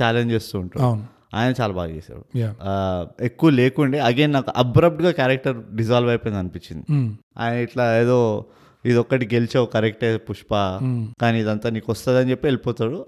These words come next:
Speaker 1: అయిపోయింది,
Speaker 2: అవును.
Speaker 1: మనిషి గాయబ్ ఉన్నాడు. So, అదొకటి. ఫహద్ ఫాజిల్ది
Speaker 2: మ్మ్.
Speaker 1: లాస్ట్ ట్వంటీ మినిట్స్ అట్లా ఉంటాడు.
Speaker 2: మ్మ్.
Speaker 1: ఎంట్రీ ఎంత నీట్‌గా అయితే వచ్చిందో,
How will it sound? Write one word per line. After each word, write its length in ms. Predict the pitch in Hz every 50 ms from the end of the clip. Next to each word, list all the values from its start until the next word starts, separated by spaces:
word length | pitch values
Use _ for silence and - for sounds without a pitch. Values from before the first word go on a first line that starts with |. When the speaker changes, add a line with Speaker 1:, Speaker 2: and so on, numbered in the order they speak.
| -
Speaker 1:
అయిపోయింది, 340 | 151 147 127 117 98 90 -
Speaker 2:
అవును. 100 | - -
Speaker 1:
మనిషి 480 | 127 135 139 139 131 139 143 131 120 107
గాయబ్ 340 | 101 113 113 110 110 101
ఉన్నాడు. 280 | 98 92 92 90 78 - - _ _ _ _ _ _ _ _ _ _ - -
So, 360 | 143 135 131 127 127 123 123
అదొకటి. 720 | - - 110 127 127 135 135 127 - 107 92 - 110 131 - - _ _ _ _ _ _ _
ఫహద్ 460 | - - 143 139 160 175 208 220 196
ఫాజిల్ది 800 | 180 - 196 175 170 156 147 143 113 104 90 92 95 101 - - _ _ _ - 147
Speaker 2:
మ్మ్. 220 | 139 131 120 117 117 - _ -
Speaker 1:
లాస్ట్ 720 | 110 113 120 135 143 - - _ _ - - 151 143 139 -
ట్వంటీ 360 | - - 127 120 123 110 131
మినిట్స్ 280 | 120 123 127 127 -
అట్లా 200 | 135 120 127 120
ఉంటాడు. 400 | 110 101 98 - 98 90 87 - - _ -
Speaker 2:
మ్మ్. 260 | 143 135 123 117 113 117 - _ _ _ _ _ _ - 123
Speaker 1:
ఎంట్రీ 480 | 127 139 156 185 180 - 233 233 226
ఎంత 220 | 208 180 160 - 185
నీట్‌గా 400 | 165 147 147 156 151 160 156 160
అయితే 180 | 156 135 143
వచ్చిందో, 600 | 131 117 117 - - - 123 110 87 87 - -